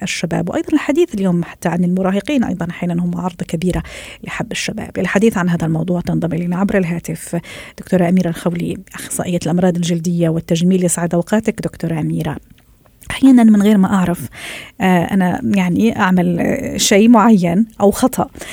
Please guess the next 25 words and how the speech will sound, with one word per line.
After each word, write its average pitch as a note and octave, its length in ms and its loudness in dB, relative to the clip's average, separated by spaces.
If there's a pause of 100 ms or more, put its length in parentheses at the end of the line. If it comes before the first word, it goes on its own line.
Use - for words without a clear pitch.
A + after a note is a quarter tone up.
(280)
قد D4 180 2
يتسبب G#3+ 680 2
في، A3 420 -2
آه، F#3 300 0
انتشار A#3+ 420 0
حب A3 400 -2
الشباب F3+ 560 0
على E3+ 120 0
البشرة، A#3 400 2
ونعرف D4 460 2
جميعًا A3 400 4
أن F#3+ 220 0
البشرة F3+ 460 0
يعني F3+ 340 -2 (360)
جميلة F#3 360 6
ومتألقة، F#3+ 580 -2
هو F#3 160 4
مطلب F3+ 460 0
كل، F3 360 -2
كل F#3 200 -2
صبية G3 400 4
وسيدة G3+ 480 0
في - 80 -12
الحقيقة. - 580 -14 (400)
ما A#4 60 -4